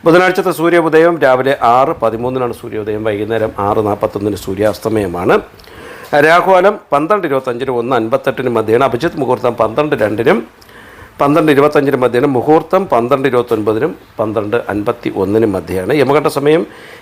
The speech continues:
ഏഴ് നാൽപത്താറിനും ഒൻപത് പത്തൊൻപതിനും മധ്യേന. ഗുളികൻ ഉദയം പത്ത് അൻപത്തിരണ്ടിനും പന്ത്രണ്ട് ഇരുപത്തഞ്ചിനും മധ്യേന. ദിവസത്തെക്കുറിച്ച് നമുക്കൊന്ന് വിശദമായിട്ട് നോക്കാം.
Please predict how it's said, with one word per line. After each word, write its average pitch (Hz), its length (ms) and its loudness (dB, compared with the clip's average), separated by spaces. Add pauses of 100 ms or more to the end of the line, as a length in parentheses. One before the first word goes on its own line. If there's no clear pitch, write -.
ഏഴ് 151 400 6 (160)
നാൽപത്താറിനും 120 720 -2
ഒൻപത് 120 400 -4
പത്തൊൻപതിനും 113 560 -2
മധ്യേന. 107 460 0 (640)
ഗുളികൻ 170 340 6
ഉദയം 139 380 2 (120)
പത്ത് 190 520 -2 (160)
അൻപത്തിരണ്ടിനും 123 600 -2
പന്ത്രണ്ട് 104 400 -4
ഇരുപത്തഞ്ചിനും 101 560 -6
മധ്യേന. 98 320 -4
ദിവസത്തെക്കുറിച്ച് 160 580 0
നമുക്കൊന്ന് 135 240 0
വിശദമായിട്ട് 135 640 0
നോക്കാം. 151 460 0